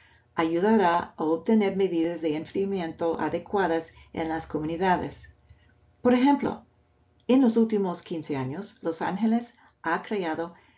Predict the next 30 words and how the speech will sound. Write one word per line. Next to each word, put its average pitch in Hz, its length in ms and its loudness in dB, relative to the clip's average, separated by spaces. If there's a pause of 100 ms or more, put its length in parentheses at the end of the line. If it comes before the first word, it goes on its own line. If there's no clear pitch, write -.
(160)
veintisiete 196 1120 -4
parques - 600 -6
y 196 80 -6
jardines 190 720 -2 (100)
involucrando 180 960 0 (480)
a 254 120 -2
la 247 140 0
comunidad 160 500 -8
en 185 100 -4
la 180 100 -6
compra 160 340 -8
de 170 120 -6
la 180 180 -10
tierra. 262 440 -6 (760)
Estos 240 340 -2
son 247 300 -2
los 151 160 -6
parques 196 580 -6
y 180 120 -4
jardines 175 680 0 (100)
que - 160 -6
han 170 140 -6
ayudado 175 540 0
a 170 80 -4
crear 180 460 -4 (460)
desde 185 400 2
el 170 100 0
dos 160 200 4
mil 175 180 -4
dos. 226 400 -2